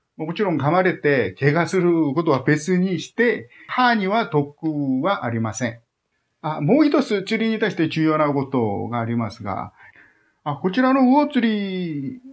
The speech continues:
ターゲットの中で禁漁期間が決まっている魚が何種類かあります。その中で、シソガリもそうなんですね。まあ、日本と同じく、日本にも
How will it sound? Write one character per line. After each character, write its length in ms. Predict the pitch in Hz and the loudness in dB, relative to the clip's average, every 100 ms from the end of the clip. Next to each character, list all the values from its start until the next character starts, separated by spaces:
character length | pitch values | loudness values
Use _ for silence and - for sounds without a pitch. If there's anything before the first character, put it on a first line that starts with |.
| - | -6
タ 120 | 190 | 0
ー 140 | 214 214 | 0 0
ゲ 80 | 214 | -2
ッ 40 | |
ト 120 | 214 | -2
の 120 | 208 | -2
中 300 | 214 220 123 | -2 -2 -2
で 320 | 107 107 85 - | -2 -4 -4 -4
禁 200 | 185 220 | 0 2
漁 220 | 240 233 | 2 0
期 120 | 214 | -4
間 220 | 220 208 139 | -6 -4 -4
が 200 | 110 113 | -6 -4
決 120 | 135 | -2
ま 140 | 147 | -2
っ 80 | 151 | -4
て 100 | 156 | -8
い 40 | 151 | -6
る 100 | 147 | -8
魚 380 | 151 165 147 | -8 -6 -6
が 80 | 104 | -4
何 240 | 104 113 117 | -4 -4 -4
種 100 | 123 | -6
類 180 | 110 | -6
か 120 | - 95 | -6 -10
あ 60 | |
り 120 | 92 | -8
ま 160 | 98 98 | -8 -10
す。 240 | 98 85 - | -12 -18 -18
そ 180 | - 139 | -8 -6
の 140 | 170 | -4
中 300 | 170 160 143 | -4 -4 -6
で、 120 | 147 | -6
シ 180 | 139 - | -8 -8
ソ 200 | - 196 | -4 -2
ガ 100 | 202 | -2
リ 100 | 196 | -2
も 140 | 185 160 | -4 -2
そ 680 | 156 156 151 151 151 156 156 | -2 -2 -4 -6 -6 -6 -4
う 20 | |
な 160 | 147 | -4
ん 60 | 147 | -2
で 100 | 123 | -4
す 140 | - | -8
ね。 100 | 101 | -10
ま 140 | 185 247 | -4 0
あ、 80 | 233 | 2
日 80 | |
本 160 | 302 285 | 2 2
と 120 | 285 | 0
同 140 | 285 269 | -2 -2
じ 140 | 151 | -4
く、 120 | 151 | -4
日 120 | 160 | -2
本 180 | 196 220 | -2 -2
に 80 | 220 | 0
も 280 | 254 254 | 0 -2